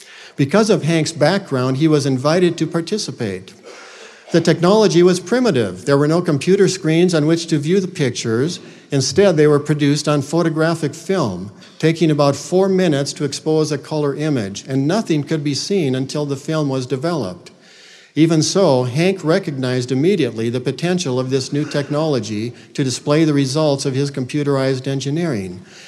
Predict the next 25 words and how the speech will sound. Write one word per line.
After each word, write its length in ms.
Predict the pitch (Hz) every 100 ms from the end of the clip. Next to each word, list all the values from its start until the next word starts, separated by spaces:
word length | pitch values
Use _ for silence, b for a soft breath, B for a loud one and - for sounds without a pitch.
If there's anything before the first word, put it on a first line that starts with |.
| B
as 160 | 131 127
illustrated 720 | 156 165 165 151 147 139 127
in 100 | 123
these 220 | 160 202
pictures 560 | - 113 101 110 107 107
that 160 | 131
he 100 | 131
made 400 | 123 123 110 98
starting 460 | 98 131 131 131 123
in 100 | 117
nineteen 420 | 123 135 139 123
sixty-nine. 840 | 120 139 - 117 120 143 120 90 87 - B B B B B B -
He 140 | 220
is 140 | 202
credited 640 | - - 220 208 131 131 139
with 340 | 147 143 -
the 80 | 131
first 480 | - - 202 233 -
such 460 | - 190 190 190
use 440 | 170 220 160 117 -
of 140 | 135
three 280 | 127 180 180
D 180 | 160 165
computer 420 | 165 147 147 156
graphics. 680 | 151 170 196 110 95 104